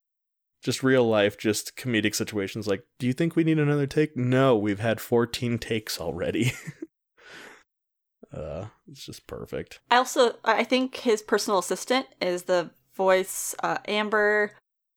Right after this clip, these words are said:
Speaker 2: She voices Pam.
Speaker 1: Oh, Amber Nash?
Speaker 2: Yes, I think, I think it's the same
Speaker 1: Oh,
Speaker 2: person.
Speaker 1: perfect.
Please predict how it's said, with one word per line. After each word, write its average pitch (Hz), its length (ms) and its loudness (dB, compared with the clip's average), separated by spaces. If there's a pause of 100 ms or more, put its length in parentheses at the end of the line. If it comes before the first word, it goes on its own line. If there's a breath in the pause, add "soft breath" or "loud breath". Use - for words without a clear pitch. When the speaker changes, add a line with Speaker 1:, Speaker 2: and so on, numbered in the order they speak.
(180)
Speaker 2:
She 240 140 -2
voices 226 340 2
Pam. 156 460 -8 (640)
Speaker 1:
Oh, 107 120 4
Amber 101 300 2
Nash? 104 480 -4 (580)
Speaker 2:
Yes, 180 320 0
I - 40 -4
think, 202 200 0
I 196 60 0
think 202 160 -2
it's 202 80 -4
the 175 60 -6
same 160 180 -2
Speaker 1:
Oh, 107 120 2
Speaker 2:
person. 101 200 -2
Speaker 1:
perfect. 98 480 -6